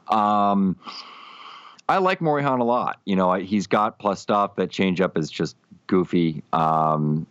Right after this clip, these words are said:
and he's got, you know, a few changeups and breaking stuff, decent velocity. He's a lefty. There aren't a ton of good lefty arms right now. He's probably in the top ten of lefties. He's just sort of on that cusp with a lot of other pitching prospects where I like 'em. I think they're really talented, but,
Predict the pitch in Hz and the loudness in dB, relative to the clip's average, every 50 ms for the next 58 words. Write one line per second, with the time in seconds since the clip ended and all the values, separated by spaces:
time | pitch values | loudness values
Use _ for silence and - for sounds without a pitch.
0 | _ - - 101 92 - - 107 95 92 - - 98 85 80 78 78 78 - _ | _ -2 0 0 2 2 0 0 0 0 -2 0 0 2 2 2 0 -2 -6 _
1 | - - 80 - - 101 95 - - 82 78 76 - 80 80 78 - - - - | -6 -6 -4 0 0 0 0 2 2 0 0 0 0 0 -2 -2 -2 -6 -10 -4
2 | - 85 82 80 80 76 71 - _ _ - - 90 85 82 82 78 - - 85 | -2 0 2 2 2 0 -2 -6 _ _ -2 0 0 0 0 -4 -8 -4 -2 0
3 | 78 78 76 - _ _ _ _ _ _ _ _ - 95 90 - 95 78 - 80 | 0 0 -2 -4 _ _ _ _ _ _ _ _ -2 -2 0 0 -2 -2 -2 0
4 | 76 80 80 80 78 - - 78 76 80 78 76 67 - _ - _ _ _ _ | 0 2 2 2 0 -2 -4 -2 -2 0 0 -2 -4 -6 _ -20 _ _ _ _
5 | - 92 80 82 71 82 87 85 82 - - 95 82 80 76 73 - 90 87 87 | -4 0 0 2 2 2 2 0 0 -2 -2 0 0 0 0 0 0 0 2 2
6 | 87 85 80 78 - - - 104 92 90 82 90 87 80 85 82 80 - - 82 | 2 2 0 -2 -4 -4 -2 0 0 0 0 0 0 0 0 0 -2 -2 -2 -2
7 | 82 80 80 78 78 80 78 78 73 - - - - 82 80 80 85 - 80 82 | 0 2 2 2 0 0 0 -2 -4 -6 -10 -10 -4 0 0 0 0 -2 -2 -2
8 | 78 78 76 73 71 - - - _ _ _ _ - - 101 90 87 87 90 85 | 0 0 0 0 -2 -6 -12 -20 _ _ _ _ -8 -4 -2 0 0 2 0 0
9 | 82 78 - 95 80 80 - - - 85 78 76 76 80 78 76 - - 80 78 | -2 -2 0 0 0 0 -2 -2 -4 -2 0 0 0 0 0 0 -2 -2 -2 -2
10 | 76 71 - - _ _ _ _ _ _ _ - 117 107 - 131 123 - - 135 | -2 -4 -6 -14 _ _ _ _ _ _ _ -2 -2 0 2 0 0 2 2 0
11 | 120 104 104 - - 107 104 101 104 104 101 98 95 92 - - 107 101 101 104 | 0 0 -2 -2 -2 0 2 2 2 2 2 0 0 -2 -2 -2 0 2 2 0
12 | 98 - - - - - 92 90 82 85 82 85 87 92 92 92 90 85 90 90 | -2 -4 -10 -16 -6 -2 0 0 2 2 2 2 2 2 2 2 2 2 2 0
13 | 95 90 - 95 80 - 92 85 - - 82 80 78 78 - - 85 80 - - | 0 0 -2 -4 -4 -2 -4 -4 -2 0 0 0 0 -2 -2 -2 -4 -4 -4 -4
14 | - 85 80 78 62 71 76 73 80 85 85 - 110 101 87 80 87 80 - 78 | -2 0 0 0 0 -2 -2 0 0 0 0 0 0 0 0 0 -2 -4 -2 -2
15 | 78 76 80 80 - - 80 80 82 87 90 - - 101 95 87 - 92 90 87 | -2 -2 -2 -4 -2 0 0 2 2 0 0 2 2 2 2 2 0 0 0 0
16 | - - | 0 -4